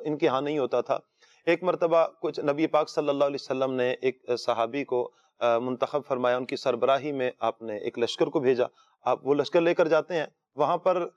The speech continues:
ان کے نزدیک تو یہ تھا کہ شاید، آ، آ، آخری جو، آ، تاریخ ہے جمادی الاخری کی، اس تک تو ہمیں اجازت ہوگی قتال کی، لیکن ہوتا یوں ہے کہ انتیس کا چاند ہو جاتا ہے، اور اس میں مسلمانوں سے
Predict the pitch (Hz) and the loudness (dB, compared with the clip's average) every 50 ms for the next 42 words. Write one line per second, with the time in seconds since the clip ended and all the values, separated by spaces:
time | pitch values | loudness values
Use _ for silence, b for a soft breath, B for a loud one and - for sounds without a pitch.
0 | _ _ _ - 202 208 196 - 202 185 180 151 131 165 196 185 190 196 190 185 | _ _ _ 0 0 0 2 2 2 2 0 0 2 0 0 2 4 2 4 4
1 | 185 180 - 170 165 - 165 156 - - 156 156 156 156 - 143 143 120 - b | 2 0 0 -2 -2 -2 -2 -2 0 2 2 2 2 0 0 0 0 -2 -4 b
2 | b b b - 135 131 131 131 - - 151 160 - - 170 180 190 160 160 160 | b b b 0 2 2 2 2 2 2 0 0 0 -2 -2 -2 0 4 4 4
3 | 156 151 156 - _ _ _ _ _ - 110 123 120 117 117 113 113 113 113 _ | 4 4 0 -4 _ _ _ _ _ -2 0 2 4 4 4 2 2 0 -2 _
4 | _ - 139 127 143 175 160 - 143 139 135 - - _ - 123 156 147 143 135 | _ 0 0 0 0 -2 -2 0 0 0 0 -2 -6 _ -4 -2 0 2 2 2
5 | 135 156 156 143 151 - - 156 156 139 - 139 123 b b b b b - 175 | 0 0 0 0 -2 -2 0 0 0 0 -2 -8 -12 b b b b b -2 -2
6 | - - - 196 175 - _ - 180 165 131 139 143 147 151 151 - 147 135 127 | -2 -2 -2 -2 -2 -2 _ 0 0 2 2 0 0 0 0 0 2 2 2 2
7 | 127 131 135 147 135 - 131 131 127 135 127 143 135 - 127 139 151 131 - 139 | 2 2 2 0 -2 -2 -2 -2 -2 -2 -2 -2 0 0 0 0 -2 -4 -8 -10
8 | 135 _ _ _ _ _ - 143 151 131 175 165 131 135 147 127 170 160 165 165 | -10 _ _ _ _ _ 0 0 0 2 0 0 2 0 0 2 0 0 0 -2
9 | 165 147 143 139 - 147 131 127 - - _ - 139 151 160 156 160 _ - 208 | -2 -2 -2 0 2 2 2 2 2 -2 _ -6 -2 -2 -2 -2 -4 _ 0 0
10 | 185 - - - - _ _ _ _ - 156 139 - - 139 143 151 131 135 131 | 0 0 -2 -10 -12 _ _ _ _ -2 -2 0 2 2 0 0 0 -2 0 2
11 | 135 135 131 - 156 127 120 120 - _ _ _ _ _ - 135 131 131 127 - | 2 2 2 2 2 2 0 -2 -4 _ _ _ _ _ 0 2 2 2 2 2
12 | - 151 - - 151 147 143 139 131 - - 131 123 127 127 135 139 127 - 135 | 0 -2 0 0 2 2 2 2 0 0 -2 0 0 0 0 0 -2 -2 2 2
13 | 127 123 | 2 2